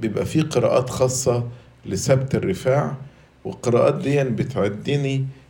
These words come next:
للصوم الكبير، زي ما احنا سمعنا بتتكلم على المغفرة والتوبة والإيمان.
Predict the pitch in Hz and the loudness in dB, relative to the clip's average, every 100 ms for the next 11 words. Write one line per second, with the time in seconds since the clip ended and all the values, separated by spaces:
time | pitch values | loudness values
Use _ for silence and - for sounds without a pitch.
0 | - - 117 117 107 - - 98 - 117 | -12 0 4 4 4 -2 -8 -6 0 0
1 | 101 - - 90 104 110 - - - - | 0 -2 -4 0 2 2 0 -6 -16 -20
2 | - - 120 113 107 - 92 90 - 117 | -16 0 2 4 2 -2 -2 -2 -2 0
3 | 107 104 107 107 - - - - 95 - | 2 2 -2 -4 -14 -20 -14 -8 -4 2
4 | 110 107 98 92 107 104 98 98 - - | 4 4 2 4 4 6 4 0 -12 -20
5 | - - 92 95 - - - 127 117 110 | -18 -6 -2 0 0 -2 4 6 8 4
6 | - - - - _ 180 - - - 131 | -2 -14 -20 -20 _ -4 -4 0 4 6
7 | 127 123 131 - - - - 98 101 - | 6 4 4 -2 -12 -20 -8 -4 -4 -2
8 | 98 92 76 | 0 2 0